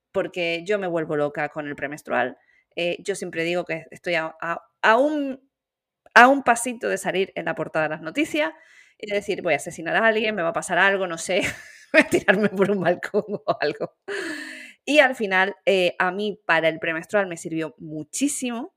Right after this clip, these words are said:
muchísimo, muchísimo. Es verdad que yo tomé una concentración dif-, diferente a la de Irene. Irene tiene un diez por ciento y yo tomé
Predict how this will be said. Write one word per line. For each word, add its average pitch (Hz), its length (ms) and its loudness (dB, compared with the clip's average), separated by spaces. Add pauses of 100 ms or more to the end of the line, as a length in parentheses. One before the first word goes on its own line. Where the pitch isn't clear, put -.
muchísimo, 175 540 -8
muchísimo. 170 440 -10
Es 185 60 -8
verdad 185 300 -2
que 180 80 -8
yo 175 120 -6
tomé 175 140 -10
una 175 140 -2
concentración 165 540 -8
dif-, 165 220 -14
diferente 160 680 -8
a 160 100 -4
la 151 120 -4
de 151 80 -4
Irene. 196 400 -2 (360)
Irene 165 360 -8
tiene 156 320 -10
un 190 180 -8
diez 151 140 -6
por 240 160 -4
ciento 208 460 -4
y 208 140 -8
yo 165 140 -6
tomé 160 340 -8